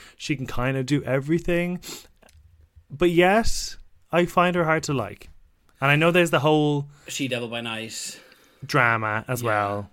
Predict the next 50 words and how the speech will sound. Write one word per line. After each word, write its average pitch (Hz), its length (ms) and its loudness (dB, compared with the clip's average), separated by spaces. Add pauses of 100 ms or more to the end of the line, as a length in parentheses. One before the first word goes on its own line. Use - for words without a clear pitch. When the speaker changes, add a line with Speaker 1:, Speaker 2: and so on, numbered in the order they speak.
(240)
Speaker 1:
And 127 100 -4
I 123 60 0
don't 123 120 -2
know 135 40 2
if 123 80 -4
they're 135 80 -8
going 123 120 -2
to 117 60 -2
get 120 60 0
into 110 140 -8
that 117 140 -4
or 113 60 -10
not, 110 380 -10
but, 117 360 -6 (640)
uh, 117 320 -2
she's 196 240 4
now 180 220 4
also 175 260 4
trans, 160 640 0 (380)
come 151 140 -2
out 139 120 2
as 143 100 -2
trans 131 380 -2
as 127 120 -8
well. 123 280 -2
So, 127 280 -6
you 143 100 -6
know, 113 120 -4
I'm 117 100 -8
ha-, 139 180 -12
glad, 120 220 -6 (240)
I'm 135 180 -6
happy 131 260 -6
for 127 220 -2
her, 123 140 0
and, 135 120 -4
and 127 460 -8
that 131 160 -2
might 127 200 -4
be 131 120 0
addressed 123 400 -4
in 127 60 -6
this 120 140 -4
season 123 280 -8
too. 117 320 -4
So, 120 320 -4 (560)
yeah, 196 260 8
it's 156 120 0
like, 214 160 2
it, 202 240 -2